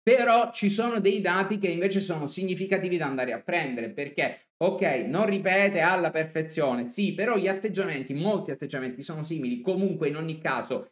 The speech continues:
è sempre meglio avere un punto di riferimento piuttosto che navigare al buio, che non ha senso. Qualora i dati noi li abbiamo, li andiamo ad analizzare. Poi non dovesse essere così, amen, ne facciamo,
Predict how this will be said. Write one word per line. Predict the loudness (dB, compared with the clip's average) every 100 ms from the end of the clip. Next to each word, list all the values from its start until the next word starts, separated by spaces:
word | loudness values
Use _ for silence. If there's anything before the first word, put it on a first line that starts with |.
| _
è | -2 0
sempre | 2 2 2
meglio | 0 0
avere | 2 2 -2
un |
punto | -6 -6 -6
di | -4
riferimento | -6 -6 -6 -2 -4 -4 -8
piuttosto | -10 -6 -8 -6
che | -6
navigare | -4 -2 0 2 0 -2
al | -4 -4
buio, | -2 -2 -2
che | -4
non | -6 -8
ha |
senso. | -10 -6 -4 -4 -6 -10 -12 _ 0
Qualora | 2 4 4
i | 2
dati | 2 2 0
noi | 0
li | 0
abbiamo, | -2 0 -2 -2
li | -2 -2
andiamo | -2 -2 -2
ad |
analizzare. | -2 -2 -4 -6 -2 0 0 0
Poi | 0 0
non | -2 -2
dovesse | -2 -2 -2
essere | -4 -4 -4
così, | -4 -2 -2 -2
amen, | -2 -2 -4 -4
ne | -4
facciamo, | -6 -6 -4 -4 -6